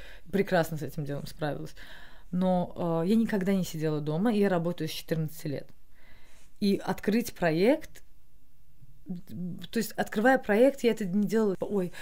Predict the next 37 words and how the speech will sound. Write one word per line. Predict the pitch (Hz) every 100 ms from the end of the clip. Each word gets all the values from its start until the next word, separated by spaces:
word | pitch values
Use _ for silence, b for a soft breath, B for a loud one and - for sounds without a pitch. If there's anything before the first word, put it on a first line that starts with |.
| B B
мой | 196 180
муж | 190 196 175
увидит | 185 180 240 254 247
и | 254
будет | - 190 208 202
мной | 202 208
гордиться, | 202 220 196 190 277 - - 226 220 B B B -
мой | 269 269
папа | - 214 269 302 285
вот | 262 247
так-то | 254 254 285
и |
так-то». | 277 285 285 202
Нет, | 226 220
не | 269 302
было | 240 190
цели | - 262
произвести | 320 214 175 175 - 208
впечатление | - - - 208 202
на | 185
мужчину | 185 170 - 190 170
в | 160
своей | - 151 151
семье. | 156 165 143 139 - B B B -
Была | 190 202
цель | - 185
просто | 165 151 - -
взять | 143 135 143 175 294 -
и | 190
сделать | 160 139 156 170 202 -
клевое | - 180 147 147 156
дело, | 147 151 175 311 - B B B
тем | - 165
самым | - 185 180 170 156
помочь | 180 160 156 -
своим | 170 147 147
друзьям | 160 160 - 165 240 302